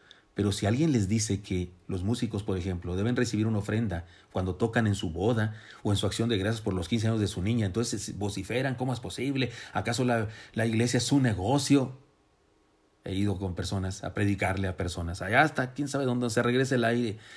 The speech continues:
Se casaron en un jardín allá bien lejos. Y yo no tengo problemas. A mí la iglesia me sostiene dignamente. No tengo problemas con eso, pero, pero pienso en otros pastores, amigos míos, que,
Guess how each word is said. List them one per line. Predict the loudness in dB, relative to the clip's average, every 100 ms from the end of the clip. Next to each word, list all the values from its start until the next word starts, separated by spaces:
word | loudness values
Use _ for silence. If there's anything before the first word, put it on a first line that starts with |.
| -20 -8
Se | -4
casaron | -2 2 4 4
en | 4
un | 2
jardín | 2 4 4 4
allá | 6 4
bien | 4 4 4
lejos. | 2 0 -4 -6 -16 _ _ _ _ _ -14
Y | -12 -14 _ _ _
yo | -2 0
no | 0 0
tengo | 2 2 2
problemas. | 0 0 0 -2
A | -2
mí | 0
la | 2
iglesia | 2 0 0
me | -2
sostiene | -4 -2 -2 0
dignamente. | -2 -2 0 0 -2 -6 -12 -20 -20 -14
No | -8 -2
tengo | -2 0
problemas | 0 0 -2
con | -2
eso, | 0 0
pero, | 0 -2 -6 -10
pero | -4 0
pienso | 2 2
en | 2
otros | 2 0
pastores, | -2 0 2 2 0
amigos | 0 0 2 2
míos, | 2 2 0
que, | -4